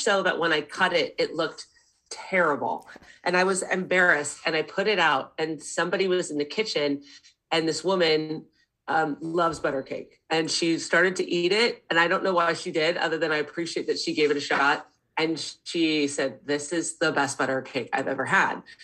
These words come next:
And everybody there then partook of the ugly butter cake, and it was a game winner. So I have been tasked with bringing yet another butter cake today.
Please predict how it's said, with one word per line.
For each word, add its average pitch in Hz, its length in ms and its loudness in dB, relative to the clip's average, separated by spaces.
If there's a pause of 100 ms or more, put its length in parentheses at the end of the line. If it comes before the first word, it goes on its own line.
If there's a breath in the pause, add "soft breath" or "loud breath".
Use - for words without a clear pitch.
(220 loud breath)
And 165 360 4 (100)
everybody 190 540 2
there 170 340 4
then 156 260 0
partook 156 600 -4
of 147 140 -4
the 151 140 -2
ugly 190 300 2
butter 143 280 0
cake, 151 420 -2 (280 soft breath)
and 156 100 0
it 165 160 2
was 170 200 0
a 156 100 2
game 185 560 0 (100)
winner. 139 460 -4
So 180 520 2
I 165 180 4
have 175 200 0
been 170 140 -2
tasked 139 600 -2 (400 soft breath)
with 147 520 -2
bringing 139 580 -2
yet 143 260 -2
another 139 360 0
butter 147 240 2
cake - 240 -6
today. - 320 -10